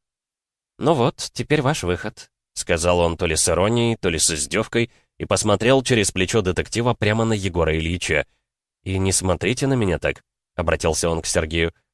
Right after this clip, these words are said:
«Вам же ваш друг про нас точно рассказал, не удержался». Сергей обернулся к старику, тот растерянно кивнул. «Они, Сережа, всевидящее око». «Ну что же мы стоим в проходе?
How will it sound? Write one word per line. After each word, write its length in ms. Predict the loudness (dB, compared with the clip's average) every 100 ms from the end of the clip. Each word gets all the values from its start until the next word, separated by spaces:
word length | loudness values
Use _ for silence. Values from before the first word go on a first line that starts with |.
| _ _
«Вам 240 | -2 -2
же 100 | 0
ваш 220 | 0 0 0
друг 220 | -2 -2
про 160 | 0
нас 220 | 2 2 0
точно 340 | -4 -2 -2
рассказал, 480 | -2 -2 0 0 -2 _ _
не 120 | -2
удержался». 640 | 0 0 0 -2 -2 -6 -8 _ _ _ _ _ _ _ -2
Сергей 400 | 0 2 0 0
обернулся 600 | 0 2 2 2 2 0
к 40 |
старику, 520 | -2 0 -2 0 -2 -2 _ _ _
тот 160 | -6 -2
растерянно 540 | 0 0 0 0 0
кивнул. 460 | 0 0 2 2 0 _ _ _ _ _ _ _ _
«Они, 380 | -10 -2 0 2
Сережа, 600 | 0 0 -2 -4 -12 -14 _ _
всевидящее 800 | -8 -4 0 0 0 -2 0 2
око». 420 | 4 2 0 -12 -20 _ _ _ _ _ _ _ _ _ _
«Ну 220 | 0 2
что 200 | 2 2
же 100 | 4
мы 100 | 2
стоим 300 | 2 0 0
в 100 | -2
проходе? 540 | -4 -2 0 -2 -2